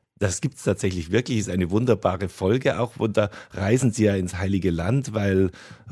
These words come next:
Homer Simpson sich mit Ned Flanders wie üblich streitet und Flanders dann, der sehr gläubige Christ, sagt, also er, er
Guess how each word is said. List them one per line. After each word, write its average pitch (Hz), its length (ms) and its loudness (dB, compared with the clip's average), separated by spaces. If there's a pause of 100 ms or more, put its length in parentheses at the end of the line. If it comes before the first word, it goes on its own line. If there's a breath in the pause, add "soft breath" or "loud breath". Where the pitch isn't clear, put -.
(120)
Homer 110 240 6
Simpson 120 460 2
sich 107 220 -2
mit 101 160 -2
Ned 95 200 0
Flanders 120 420 0
wie 120 60 -2
üblich 110 300 0
streitet 104 380 -2
und 95 100 0
Flanders 101 500 2
dann, 101 240 0
der 90 200 0
sehr 90 280 -6
gläubige 92 500 0
Christ, 113 400 -2
sagt, 101 260 -4
also 90 200 -2
er, 87 100 -4 (160)
er 85 340 -2